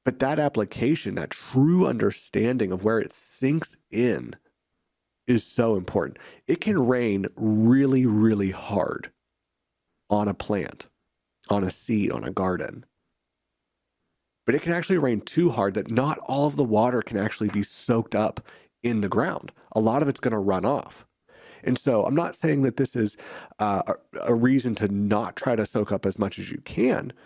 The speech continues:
but, but we have to realize there is only so much information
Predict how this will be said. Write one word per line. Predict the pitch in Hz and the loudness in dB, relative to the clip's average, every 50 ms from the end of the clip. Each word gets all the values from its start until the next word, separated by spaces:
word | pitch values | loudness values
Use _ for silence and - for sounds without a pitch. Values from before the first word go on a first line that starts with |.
| - - - - - - _ _ _ _ _ _ - 147 139 - _ | -20 -20 -20 -20 -20 -20 _ _ _ _ _ _ -16 -16 -16 -10 _
but, | - - - | -4 -2 0
but | 139 131 101 - 127 147 139 | 2 0 2 2 2 2 2
we | 147 135 | 2 0
have | 117 - 147 139 185 185 - | 0 -4 -4 -2 -4 -4 -2
to | - 180 | 0 0
realize | 127 113 107 117 147 180 156 - - - - - - - - - _ _ _ _ _ _ _ _ _ | 2 4 4 4 4 2 2 0 0 -2 -4 -6 -8 -12 -18 -20 _ _ _ _ _ _ _ _ _
there | - 139 170 214 226 | 0 2 2 2 0
is | 196 185 | 0 0
only | 175 160 131 113 | 0 0 0 -2
so | 104 - - - - - 120 127 151 | -2 -6 -14 -6 0 0 2 2 4
much | 143 135 123 - - | 2 2 0 0 -2
information | 113 107 101 - 92 92 92 95 98 - - 147 156 185 202 | -2 -2 0 -2 0 0 2 2 0 0 0 -2 -2 -2 -2